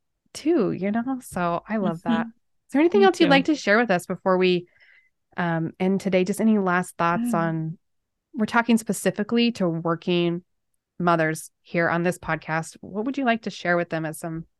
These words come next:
Speaker 1: some final thoughts?
Speaker 2: Yeah, that there's a big, wild and wonderful community of working parents out there who have your back and who know what you're going through. And so if you're ever sitting there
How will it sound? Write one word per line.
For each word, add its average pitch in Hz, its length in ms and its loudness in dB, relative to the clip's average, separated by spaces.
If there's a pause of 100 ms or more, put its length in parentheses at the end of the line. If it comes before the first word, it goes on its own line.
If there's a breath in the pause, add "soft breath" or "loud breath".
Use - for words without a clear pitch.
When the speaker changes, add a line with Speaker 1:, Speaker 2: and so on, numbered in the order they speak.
Speaker 1:
some 180 120 -8
final - 260 -14
thoughts? - 380 -18 (400)
Speaker 2:
Yeah, 202 360 0
that 208 220 2
there's 247 360 8
a 180 180 4 (240)
big, 175 640 6 (500)
wild 185 760 6
and 170 200 4
wonderful 175 600 2
community 170 600 2
of 165 140 2
working 175 420 0
parents 175 440 0
out 196 260 4
there 247 380 6 (320 loud breath)
who 247 100 6
have 185 220 4
your 185 120 6
back - 380 0
and 208 120 2
who 214 160 6
know 180 280 4
what 170 220 -2
you're 160 100 -4
going 160 320 0
through. 208 180 4
And 185 140 4
so 196 340 4
if 220 180 2
you're 233 280 8
ever 208 240 6
sitting 185 360 0
there 170 320 4